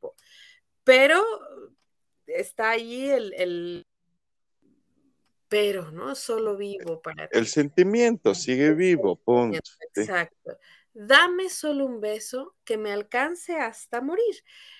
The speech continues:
Speaker 1: Esta es una metáfora medio extraña porque ¿qué beso puede alcanzar hasta morir?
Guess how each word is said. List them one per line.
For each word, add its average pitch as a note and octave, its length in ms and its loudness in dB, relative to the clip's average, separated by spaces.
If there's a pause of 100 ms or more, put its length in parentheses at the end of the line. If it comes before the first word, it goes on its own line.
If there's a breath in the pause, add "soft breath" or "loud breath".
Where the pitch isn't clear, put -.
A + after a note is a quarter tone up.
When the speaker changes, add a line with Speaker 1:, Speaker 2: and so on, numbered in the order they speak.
(180 loud breath)
Speaker 1:
Esta - 380 2 (100)
es - 100 -4
una A4 580 2
metáfora D4 480 -2
medio G3+ 300 -2
extraña F#3+ 580 -6
porque F#3+ 460 -8 (460 soft breath)
¿qué F4+ 140 2
beso D#4 420 -2
puede D4 400 0
alcanzar A#3 760 -6
hasta G#3 400 -12
morir? D3+ 360 -10